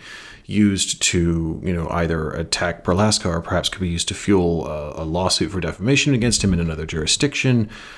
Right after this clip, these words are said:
Um, so they offered a compromise of saying, "Well, you can come into the prosecutor's office and view the tapes in full, but we're not gonna give you copies of them." And anyway, so that was the sort of thing that led up to this week's trial session, where basically the defense argued that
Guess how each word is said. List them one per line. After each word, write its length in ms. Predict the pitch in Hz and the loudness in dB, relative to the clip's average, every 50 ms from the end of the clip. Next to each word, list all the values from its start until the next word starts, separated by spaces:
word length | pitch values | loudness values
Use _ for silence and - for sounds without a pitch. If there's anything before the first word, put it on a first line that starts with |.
| - - - - - | -20 -20 -20 -18 -6
Um, 260 | - 95 90 85 85 82 | -2 0 2 2 2 2
so 160 | - - 104 | 0 2 4
they 60 | 101 | 4
offered 240 | 95 90 - 95 95 | 4 4 2 0 -2
a 40 | 95 | 0
compromise 440 | - 101 95 - 98 92 90 82 | 0 0 2 2 4 4 4 4
of 80 | 92 85 | 2 2
saying, 180 | - 101 92 85 | 2 2 2 2
"Well, 120 | 90 95 | 2 0
you 80 | 95 98 | 0 2
can 120 | - 104 | 0 0
come 220 | - - 101 98 | 2 2 2 4
into 340 | 98 101 104 104 - - 101 | 4 4 4 4 4 2 2
the 80 | 92 92 | 2 2
prosecutor's 520 | - 113 110 107 - - - 98 98 87 | 0 0 0 0 0 0 2 2 4 4
office 200 | 92 87 82 - | 2 2 0 -2
and 120 | 90 82 80 | -4 -4 -4
view 200 | 82 101 113 123 | 0 2 2 4
the 120 | 117 117 | 2 2
tapes 320 | - 113 107 101 - - | 2 2 2 2 2 0
in 100 | 85 87 | 0 -2
full, 400 | 82 - - 107 104 117 143 156 | -2 -2 2 2 4 4 4 2
but 220 | 151 - 87 - 85 | 0 0 -2 0 0
we're 80 | 87 | 2
not 160 | 87 87 80 - | 2 2 0 0
gonna 160 | - 82 78 | -2 -4 -2
give 160 | - 92 85 | -4 -4 -4
you 80 | 85 80 | -4 -4
copies 480 | - - - 98 92 - 127 123 120 | -2 -2 0 0 0 0 0 0 2
of 180 | 123 131 120 120 | 2 2 2 2
them." 260 | 135 135 131 131 110 - | 2 2 2 2 0 -2
And 160 | 95 92 - | -4 -4 0
anyway, 240 | 107 104 87 82 76 - - - - - - - - | 2 0 0 0 -4 -10 -14 -18 -18 -18 -18 -16 -8
so 140 | - - 135 | -2 0 2
that 180 | - 139 139 - | 2 2 2 2
was 120 | 143 135 | 2 2
the 60 | 131 | 2
sort 160 | 120 - 117 | 2 2 2
of 60 | 104 104 | 0 2
thing 140 | 107 101 | 2 0
that 100 | 85 62 | 2 2
led 160 | 71 95 98 95 | 2 2 2 2
up 100 | - - | 4 2
to 300 | - - 92 87 82 82 - - - - - - - - - - | 2 4 4 2 0 -2 -8 -14 -20 -20 -20 -20 -20 -16 -10 -6
this 320 | 98 98 143 147 - - | 2 2 2 2 2 0
week's 240 | 104 90 78 - - | 0 0 2 0 -2
trial 320 | - - - 90 87 82 | -2 0 2 2 2 4
session, 360 | 78 - 87 85 - - 107 | 2 0 0 0 2 2 4
where 160 | 98 95 95 90 | 4 4 2 2
basically 400 | - 95 95 - - 104 110 107 | 2 2 2 2 0 0 2 2
the 80 | 107 | 4
defense 320 | - 90 - 95 90 - - | 2 2 0 0 0 2 2
argued 320 | 90 87 82 92 101 82 | 0 0 2 2 2 4
that 200 | 87 87 80 - | 4 2 2 0